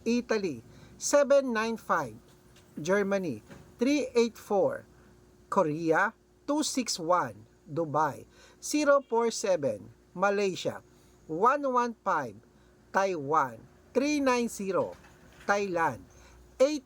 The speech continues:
two six, Philippines, seven three two, Texas, one one four,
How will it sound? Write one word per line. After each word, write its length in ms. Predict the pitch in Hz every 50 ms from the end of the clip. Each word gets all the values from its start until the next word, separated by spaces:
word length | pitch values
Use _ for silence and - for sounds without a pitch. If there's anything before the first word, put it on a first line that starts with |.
| _ _
two 240 | - - 247 254 247
six, 640 | - - - - 180 - - - - - - - - - _ _ _ _
Philippines, 720 | - 226 233 240 233 226 - - 214 202 175 135 117 -
seven 640 | - - - - 269 285 233 277 277 269 269 247 -
three 400 | - 226 226 226 233 233 226 - - _ _ _ _
two, 240 | 196 180 135 98 - - - - - _ - - - _
Texas, 720 | - 214 214 - - - - 180 131 92 - - - - - - - - -
one 560 | - 143 143 165 214 247 277 294 302 302 269 262 - -
one 400 | - 190 214 233 240 240 240 240
four, 560 | 233 - - - 214 208 196 180 139 113 -